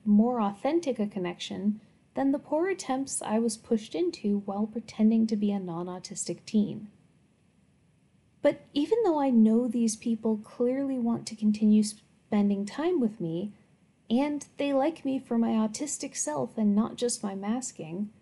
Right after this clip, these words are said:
I still really struggle sometimes with these intrusive thoughts that my friends secretly are constantly annoyed by me. And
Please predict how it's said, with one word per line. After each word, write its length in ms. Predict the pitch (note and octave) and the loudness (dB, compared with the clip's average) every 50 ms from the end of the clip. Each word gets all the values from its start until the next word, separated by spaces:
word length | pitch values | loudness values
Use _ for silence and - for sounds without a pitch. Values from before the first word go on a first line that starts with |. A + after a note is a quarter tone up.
| _ _ _ _ _ _ _ _ _ _ _ _ - | _ _ _ _ _ _ _ _ _ _ _ _ -6
I 40 | C4 | -4
still 280 | C4+ - - F4 G4 G4+ F#4+ A#3 - | -4 -2 -2 -2 -2 -2 -2 -4 -2
really 320 | A3+ A#3+ C4+ C#4 C4+ B3+ A#3+ | -2 -2 0 0 -2 -2 -4
struggle 440 | B3 - - C4 C4+ C4+ C#4+ C#4 | -6 -6 -6 -6 -4 -2 -4 -4
sometimes 600 | - - G#3+ G3+ G3+ G3+ G3 F3+ G3 G3+ G#3 G#3 | -2 -2 -4 -4 -4 -4 -8 -8 -6 -6 -6 -2
with 140 | A3 G#3+ G#3+ | -2 -2 0
these 400 | A3 G#3+ G#3+ A3 G#3+ G#3 - - | 2 2 2 2 0 -2 -6 -8
intrusive 720 | - - A3 G#3+ G#3+ G#3 - - B3 C#4 C#4 - C4 A#3+ - | -6 0 4 4 4 4 2 -6 -8 -8 -6 -4 -4 -4 -4
thoughts 460 | - - C4 B3 A3 G#3 G#3 G#3+ - | -2 -4 -2 0 0 -2 -2 -4 -8
that 320 | - - G#3 A3 A#3 A3+ - _ - | -4 -2 -2 -2 -2 -4 -8 _ -12
my 200 | - F3+ F#3 G3+ | -10 -8 -8 -8
friends 640 | G#3 - G3+ G#3 G#3+ G#3+ G#3+ G#3 G#3 - - - - _ _ | -6 -2 0 2 4 4 2 2 -2 -6 -8 -10 -12 _ _
secretly 800 | - - - - C4+ C4+ - C#4+ C#4 - - C4 C4+ C4+ C4 A#3+ | -8 -6 -4 -4 -6 -6 -4 -4 -4 -2 -2 -2 -2 0 0 0
are 180 | G#3 G3 F#3+ | 0 0 -2
constantly 640 | G3+ - - A#3 C4 C4+ C4+ - B3+ B3 - A#3+ A#3+ | -4 -6 -4 -4 -4 -4 -4 -6 -8 -6 -4 -2 0
annoyed 340 | A#3 A3+ B3 C4 B3+ A3+ G#3 | 2 2 2 0 -2 -2 -2
by 160 | - E3 E3 E3 | -2 -4 -4 -6
me. 340 | E3 D#3 C3+ - G#3 G#3 - - _ _ _ _ _ _ _ _ _ _ _ _ _ _ _ _ _ - | -8 -10 -8 -8 -10 -10 -12 -16 _ _ _ _ _ _ _ _ _ _ _ _ _ _ _ _ _ -6
And 260 | A3 A#3+ B3+ A#3+ A#3 | -4 -2 -2 -2 -4